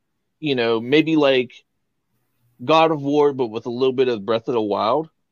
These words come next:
where it's an open, like you said, like, an open world type deal, and you upgrade and you go through all this process,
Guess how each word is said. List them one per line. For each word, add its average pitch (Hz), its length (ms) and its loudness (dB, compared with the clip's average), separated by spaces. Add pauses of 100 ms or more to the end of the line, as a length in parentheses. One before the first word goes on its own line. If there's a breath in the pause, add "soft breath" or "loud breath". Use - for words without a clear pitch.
(320)
where 120 280 -2
it's 113 140 -6
an 139 160 -6
open, 110 340 -6
like 107 200 -2
you 120 80 -10
said, 120 160 0
like, 101 160 -2
an 113 140 -6
open 117 320 -2
world 113 300 0
type 120 240 0
deal, 120 260 0
and 104 100 -6
you 92 180 -8
upgrade 113 720 -2
and 101 160 -4
you 104 160 -6
go 113 200 -2
through 110 260 -6
all 110 140 2
this 101 180 -10
process, 110 540 -2